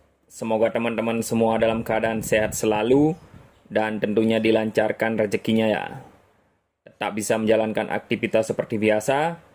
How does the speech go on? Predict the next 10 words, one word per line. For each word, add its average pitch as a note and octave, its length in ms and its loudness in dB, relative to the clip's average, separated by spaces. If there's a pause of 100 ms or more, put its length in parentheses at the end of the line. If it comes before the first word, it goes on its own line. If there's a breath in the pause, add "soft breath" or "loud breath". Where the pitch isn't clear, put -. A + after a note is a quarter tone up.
(340)
tetap G2+ 320 -8
jaga G#2+ 320 2
kesehatan, C#3+ 720 -2 (560)
jangan G#2+ 160 0
lupa G#2+ 240 2
berolahraga, A2 800 0 (480)
jangan G#2+ 240 -4
lupa A2 240 0
minum G#2+ 240 -2
vitamin, B2+ 560 -2